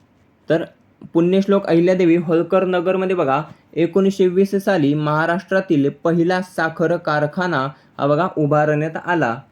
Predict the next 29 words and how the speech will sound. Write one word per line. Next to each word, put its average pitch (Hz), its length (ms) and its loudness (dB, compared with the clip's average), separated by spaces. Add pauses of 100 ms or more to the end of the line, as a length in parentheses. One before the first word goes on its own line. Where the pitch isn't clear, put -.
(1040)
त्यानंतर 185 420 2
याच्याशी 175 480 0
रिलेटेड 190 440 2 (140)
अजून 156 320 -2
ऑप्शनमध्ये 185 560 0
बघा 180 240 2 (200)
तीन 180 200 2
चार 185 220 2
जे 180 200 0
नावे 175 320 2 (480)
चेंज 175 240 2
झाली 170 280 0
आहेत 185 120 0
बघा, 151 260 0 (140)
ते 175 100 2
देखील 175 220 2
आपण 190 300 0
पाहूया. 156 540 2 (480)
तर 185 200 2
उस्मानाबाद 196 720 2 (120)
या 170 200 2
जिल्ह्याचे 180 480 2
नामकरण 180 540 0
काय 180 240 0
करण्यात 180 360 -2
आलेले 180 280 2
आहे, 143 200 0
तर 185 220 -2
धाराशिव, 151 800 0